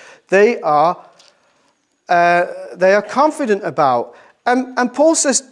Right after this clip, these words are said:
"Don't get into these things. Don't get into these things."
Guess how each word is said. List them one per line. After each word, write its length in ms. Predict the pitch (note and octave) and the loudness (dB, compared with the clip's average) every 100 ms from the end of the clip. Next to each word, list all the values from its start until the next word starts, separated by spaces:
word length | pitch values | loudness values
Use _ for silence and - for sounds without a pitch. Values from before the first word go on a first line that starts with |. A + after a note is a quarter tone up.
| - | -2
"Don't 520 | A3 C#4 D4+ - - | 2 2 0 -6 -4
get 380 | A3+ A#3+ A#3 - | 0 0 -2 -2
into 440 | B3 D4+ D4+ - B3 | 0 2 0 -4 -4
these 480 | A#3+ G#3 E3+ - | -2 -2 -2 -6
things. 720 | - E3+ C3 G2+ - - - - _ _ _ _ - | 0 0 0 -6 -8 -6 -6 -12 _ _ _ _ -4
Don't 320 | A#3 F4 F4 | 2 2 2
get 240 | D#4 C4+ - | 0 -2 0
into 340 | C#4 D#4 C#4 | 0 0 -4
these 360 | A#3 A3+ E3+ - | -4 -4 -4 -2
things." 480 | F#3 C#3 G#2+ - | 0 -2 -6 -20